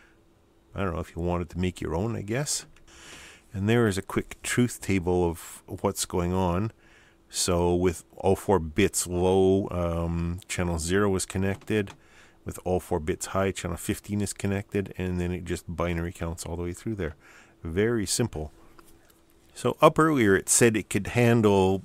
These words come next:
up to eleven volts without getting blown up, but, uh, the typical voltages are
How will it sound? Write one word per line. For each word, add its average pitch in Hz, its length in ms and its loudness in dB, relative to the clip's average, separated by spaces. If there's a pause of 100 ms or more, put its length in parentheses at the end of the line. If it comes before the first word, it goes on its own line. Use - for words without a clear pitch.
up - 180 0
to 98 120 0
eleven 95 380 4
volts 90 280 0
without 92 200 -2
getting 85 320 0
blown 90 340 4
up, 92 300 0 (580)
but, 92 360 2 (160)
uh, 95 120 4
the 85 100 -2
typical - 440 6
voltages 85 640 0
are 85 260 2